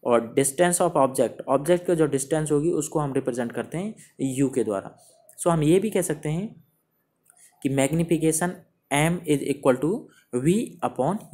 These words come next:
U, क्योंकि यहाँ पे V जो यूज़ किया गया है वो distance of image है, और V U is equal to the distance of the object। So we can place the value of this V and U, और distance of image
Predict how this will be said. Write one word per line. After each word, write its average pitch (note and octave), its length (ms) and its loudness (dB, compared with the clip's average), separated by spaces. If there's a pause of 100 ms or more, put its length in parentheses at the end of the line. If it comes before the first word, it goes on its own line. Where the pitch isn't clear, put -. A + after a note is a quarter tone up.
(160)
U, F2+ 100 -2 (580)
क्योंकि C#3 240 -2
यहाँ B2+ 280 0
पे D#3+ 80 4 (380)
V G3 220 2
जो G3+ 80 4
यूज़ E3+ 300 2
किया D3+ 220 4
गया C#3 180 2
है D#3 60 2
वो F3+ 160 -2
distance C#3 520 -2
of - 300 -6
image D#3 260 2
है, G3 200 0 (380)
और A#2 160 -2 (180)
V D#3+ 160 2 (480)
U G3 80 4 (280)
is E3+ 220 -2
equal C3+ 240 0
to C#3 120 2
the F#3 120 4
distance B2+ 440 -2
of D#3+ 100 -8
the C4 60 -2 (200)
object। - 300 -6
So C#3 80 -4
we B2 180 -4
can A#2 220 -2
place D#3+ 260 0
the B2+ 140 -2
value A#2+ 240 0
of D3 180 -2
this C4 180 -2 (380)
V D#3 440 0
and B2+ 160 -4 (100)
U, D3+ 240 -2 (300)
और B2 120 -2
distance C3 480 0
of - 300 -4
image E3 360 0